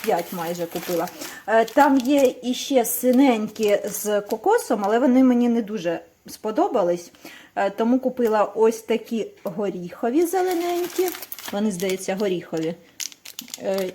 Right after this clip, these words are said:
і такі червоні, не пам'ятаю з чим, але вони дуже смачні. У кого в А Т Б є, візьміть, спробуйте обов'язково, якщо любите солодке. Е, так,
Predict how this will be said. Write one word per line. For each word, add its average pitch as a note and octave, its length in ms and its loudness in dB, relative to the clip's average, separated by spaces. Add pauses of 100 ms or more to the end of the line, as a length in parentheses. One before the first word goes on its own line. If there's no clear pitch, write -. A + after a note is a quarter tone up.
(120)
і F#4+ 440 0
такі B3+ 260 -2
червоні, F#3 500 -4
не F#3 120 -8
пам'ятаю F#3+ 540 -4
з - 80 -16
чим, F#4 340 -2
але G#3+ 220 2
вони B3+ 220 2
дуже A3 300 -4
смачні. A3 520 -8 (280)
У G3 120 -8
кого G#3+ 200 0
в G3+ 60 2
А G#3+ 40 0
Т G#3 140 -2
Б G#3 160 -2
є, D4+ 220 2
візьміть, A#3 380 0
спробуйте F3 500 -4
обов'язково, E3+ 640 -4
якщо F#3+ 320 -4
любите F#3 360 -6
солодке. D#3+ 520 -6 (960)
Е, A3 200 -2
так, A3+ 500 2